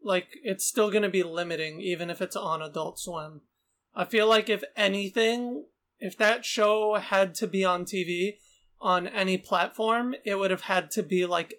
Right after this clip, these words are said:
F X X after a certain time, or, um, Comedy Central after a certain time, because that's where, like,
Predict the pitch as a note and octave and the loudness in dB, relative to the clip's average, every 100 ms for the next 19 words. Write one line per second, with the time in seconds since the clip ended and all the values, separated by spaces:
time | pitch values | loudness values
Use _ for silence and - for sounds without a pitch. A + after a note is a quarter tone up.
0 | - F#3+ - - G3+ F#3+ - B3+ G3 G#3 | -4 -4 -4 -4 0 0 -2 0 2 2
1 | - - - _ _ G#3+ G3 F#3+ G3+ F#3 | -2 -8 -12 _ _ 2 2 2 0 0
2 | - G3+ F#3+ F#3 - F3+ F#3+ A3 A3+ _ | 2 0 0 -2 0 2 2 -2 -6 _
3 | _ _ _ _ A3 A3 G3+ F#3+ F#3 F3+ | _ _ _ _ 4 6 6 4 2 -2
4 | _ _ _ _ _ - G3+ F#3+ F#3 F3+ | _ _ _ _ _ -2 4 6 6 4
5 | F3 F3 E3 E3 D#3+ - G3+ F#3+ F3+ F3 | 2 -2 -6 -14 -18 -2 0 0 -2 -4
6 | F3 D#3+ - D#3 E3 F#3 D#3 - D#3 - | -6 -6 -6 -4 -4 -2 -4 -4 -6 -4
7 | F3 E3 D#3 E3+ D#3+ D#3 D#3 _ _ - | -4 -6 -8 -6 -6 -8 -16 _ _ -10
8 | F3 G3 F3 D#3 F#3 E3+ - F3+ E3+ D#3+ | -2 -2 -2 -2 0 0 -2 -4 -4 -2
9 | D#3 D#3 | -2 -4